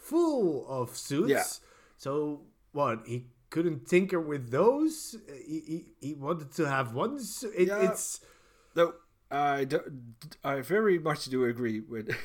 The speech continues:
Speaker 2: <laughs> with the problems you have with those, with that
Speaker 1: It's
Speaker 2: plot.
Speaker 1: so
Speaker 2: But
Speaker 1: dumb.
Speaker 2: I do think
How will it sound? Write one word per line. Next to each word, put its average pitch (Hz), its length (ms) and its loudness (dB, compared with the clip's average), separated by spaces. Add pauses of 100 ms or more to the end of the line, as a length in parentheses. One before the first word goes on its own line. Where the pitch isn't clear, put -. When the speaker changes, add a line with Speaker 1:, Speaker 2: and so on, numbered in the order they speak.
(100)
Speaker 2:
<laughs> - 220 -10
with 233 100 0
the 202 60 4
problems 165 480 4
you 135 140 2
have 117 240 0
with 120 140 -4
those, 120 320 -6 (340)
with 131 140 2
that 117 140 2
Speaker 1:
It's - 80 -4
Speaker 2:
plot. 123 120 2 (140)
Speaker 1:
so 320 100 10
Speaker 2:
But - 220 0
Speaker 1:
dumb. 180 240 0 (120)
Speaker 2:
I 131 200 -2 (120)
do 214 220 4
think 202 540 2